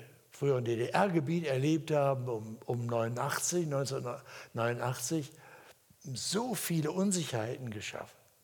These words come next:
Das sagen, da hast du das Maß voll von Neuem, auf das du dich einstellen musst.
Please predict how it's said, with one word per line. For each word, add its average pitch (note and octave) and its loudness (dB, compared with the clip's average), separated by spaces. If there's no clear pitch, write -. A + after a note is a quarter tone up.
Das - -14
sagen, F#2 -4
da - -6
hast B2 -4
du C3 -2
das A2+ -6
Maß B2+ 0
voll F#3+ 2
von A2+ -2
Neuem, C3 4
auf B2 0
das - -2
du A#2 -6
dich G#2 -8
einstellen C#3 0
musst. C3 -6